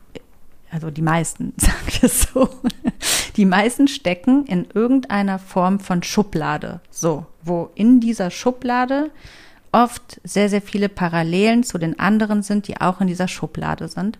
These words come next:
weil wir eben da in dieser Gruppierung auch nicht rausstechen wollen. Aber, und, und ich glaube, das ist der Grund, warum es so wenige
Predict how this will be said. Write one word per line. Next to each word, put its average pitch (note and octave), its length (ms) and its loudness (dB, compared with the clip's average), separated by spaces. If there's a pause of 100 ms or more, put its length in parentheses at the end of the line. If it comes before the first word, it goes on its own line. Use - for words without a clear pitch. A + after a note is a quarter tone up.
weil F3+ 400 0
wir G#3 160 -4
eben E3+ 300 -2
da F3+ 420 0 (180)
in C4+ 320 8
dieser F3 240 -2
Gruppierung F3 720 -2
auch E3+ 240 0
nicht G#3+ 300 0
rausstechen - 760 -4
wollen. C#3+ 200 -8 (1300)
Aber, G#3 500 4 (720)
und, G#3+ 220 6
und A3 120 8
ich G#3+ 120 2
glaube, A#3+ 240 6
das C4+ 320 2
ist B3+ 180 0
der A3+ 80 2
Grund, B3+ 480 4
warum G3 440 6
es B3+ 200 4
so F#3+ 300 -2
wenige G#3+ 600 6